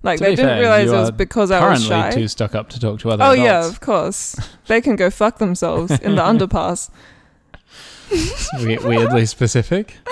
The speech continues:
Speaker 1: Um, <laughs>
Speaker 2: Whi-,
Speaker 1: that's
Speaker 2: which
Speaker 1: me.
Speaker 2: underpass?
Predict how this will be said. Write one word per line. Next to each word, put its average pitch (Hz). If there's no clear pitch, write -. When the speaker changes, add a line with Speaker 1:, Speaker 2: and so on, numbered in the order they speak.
Speaker 1:
Um, 202
<laughs> 294
Speaker 2:
Whi-, 147
Speaker 1:
that's -
Speaker 2:
which 185
Speaker 1:
me. 359
Speaker 2:
underpass? 110